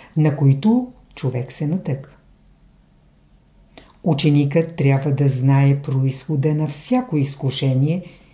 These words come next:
и да се предпазва от него. И тъй,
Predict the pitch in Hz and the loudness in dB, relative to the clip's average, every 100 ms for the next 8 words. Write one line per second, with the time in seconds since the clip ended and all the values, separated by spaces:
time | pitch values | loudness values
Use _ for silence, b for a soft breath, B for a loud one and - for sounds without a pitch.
0 | B _ 139 131 123 165 - - 190 190 | B _ -4 -4 -4 -6 -6 -4 -2 -4
1 | - 226 - 131 120 117 123 135 - _ | -4 -6 -4 -6 -6 -6 -8 -8 -16 _
2 | _ _ _ _ _ _ _ _ _ _ | _ _ _ _ _ _ _ _ _ _
3 | _ _ _ b b b b b b _ | _ _ _ b b b b b b _
4 | _ _ - - _ _ _ _ _ _ | _ _ -20 -20 _ _ _ _ _ _
5 | _ _ - 214 208 131 135 | _ _ -2 -2 0 -2 -4